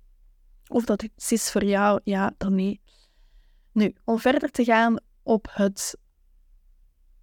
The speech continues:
suikerstuk. We hebben het gehad over de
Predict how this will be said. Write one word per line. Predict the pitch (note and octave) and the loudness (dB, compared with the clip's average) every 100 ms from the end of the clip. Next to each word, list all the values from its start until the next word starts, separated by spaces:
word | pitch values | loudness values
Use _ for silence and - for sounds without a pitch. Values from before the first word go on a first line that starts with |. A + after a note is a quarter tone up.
| _ _ _ | _ _ _
suikerstuk. | - - G3 G3+ - C#4+ - - - - - C4 | -10 -2 0 0 -2 -6 -6 -20 -12 -4 -2 -2
We | - | -2
hebben | A3 G#3 | 0 0
het | G3+ | 0
gehad | - G#3+ G#3 | 0 0 0
over | G3 F#3 | 0 -2
de | F#3 - | -2 -6